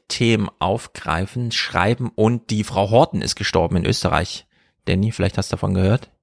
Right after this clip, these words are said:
Große Mäzenin, reichste Frau Österreichs, hat gerade noch ihr Museum fertig gekriegt, dann ist sie gestorben.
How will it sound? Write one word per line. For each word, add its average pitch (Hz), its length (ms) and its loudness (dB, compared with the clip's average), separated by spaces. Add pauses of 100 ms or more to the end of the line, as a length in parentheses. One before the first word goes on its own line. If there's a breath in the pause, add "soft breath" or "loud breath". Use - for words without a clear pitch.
(500)
Große 101 420 2
Mäzenin, 107 840 4
reichste 95 400 0
Frau - 340 0
Österreichs, 104 580 2
hat - 120 -2
gerade 92 200 -2
noch 101 100 2
ihr 95 100 2
Museum 95 360 0
fertig - 320 -2
gekriegt, - 340 -4
dann 92 80 -2
ist 92 80 -2
sie 95 100 -4
gestorben. 113 640 -4